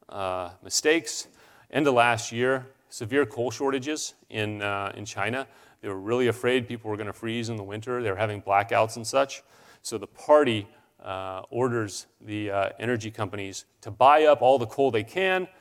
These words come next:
uh, at all costs. Um, something's gonna happen here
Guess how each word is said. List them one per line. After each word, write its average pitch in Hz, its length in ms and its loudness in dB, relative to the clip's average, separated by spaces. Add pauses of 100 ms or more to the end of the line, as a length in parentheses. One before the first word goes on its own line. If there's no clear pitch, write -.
(440)
uh, 104 340 4
at 123 140 6
all 110 240 4
costs. - 640 -4 (760)
Um, 95 240 -6
something's 143 360 -4
gonna 110 180 -6
happen 143 320 -6
here 95 440 -8